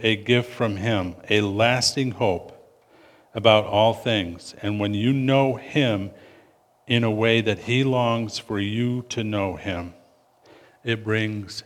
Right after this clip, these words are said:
intimacy into your relationships.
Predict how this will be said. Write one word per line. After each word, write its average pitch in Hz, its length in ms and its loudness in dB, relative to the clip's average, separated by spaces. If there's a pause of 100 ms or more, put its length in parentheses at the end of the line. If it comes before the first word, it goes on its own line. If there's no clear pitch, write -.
intimacy 92 760 -6 (280)
into 107 300 -6
your 104 160 -2
relationships. 95 1040 -6